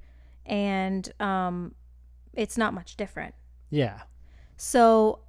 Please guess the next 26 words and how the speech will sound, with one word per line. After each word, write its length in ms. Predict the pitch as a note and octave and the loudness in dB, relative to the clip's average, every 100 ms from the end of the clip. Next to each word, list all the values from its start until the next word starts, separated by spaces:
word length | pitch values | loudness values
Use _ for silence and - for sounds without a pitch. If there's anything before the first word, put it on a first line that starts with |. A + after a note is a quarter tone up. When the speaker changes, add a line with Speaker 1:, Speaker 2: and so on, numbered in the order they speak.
| - | -4
Speaker 1:
I 160 | A3 A#3 | 0 0
feel 280 | C#4 D4+ D4+ | 2 2 4
like 280 | A#3 G#3+ G#3+ | 2 2 2
most 340 | A3+ C#4 - | 2 2 0
of 80 | A3 | -2
these 180 | G#3+ - | -4 -4
people 600 | G#3+ G3 F#3 F3 F3 F#3+ | -6 -4 -4 -4 -4 -4
that 140 | G3+ | -4
I 100 | G3 | -2
was 120 | F#3 | -4
hanging 280 | G#3+ G3 G3 | -6 -6 -2
out 180 | A3+ - | -4 -4
with, 320 | F3 F3+ - - - - - | -10 -12 -14 -20 -20 -20 -8
their 140 | A#3 A3+ | -2 0
relationships 800 | A3 A3 A3+ C4 A#3 G#3+ - G#3+ | 2 0 -2 -4 -4 -6 -8 -4
were 120 | G#3 | -2
either 260 | G3+ G3+ G3+ | 0 -2 -4
fairly 420 | B3+ B3 A#3+ A3 | 0 0 2 2
new, 220 | G3+ G3+ | 0 0
or 120 | G3 | -2
they 140 | G3 G3 | -2 -4
were 140 | G3 | 0
newlywed, 920 | A3 B3 B3 A#3+ A3+ G3 F#3 F#3 F#3 - | 4 4 4 2 -2 -2 0 0 -4 -4
or 580 | G#3+ G3+ G3 F#3+ F#3 - - - - - - | -2 0 0 -2 -4 -8 -20 -20 -20 -16 -6
they 440 | G#3 A3 A3 G#3+ | 0 0 2 0
were, 680 | G#3 G#3 G3+ G3+ G3+ G3+ | 0 0 2 2 0 -2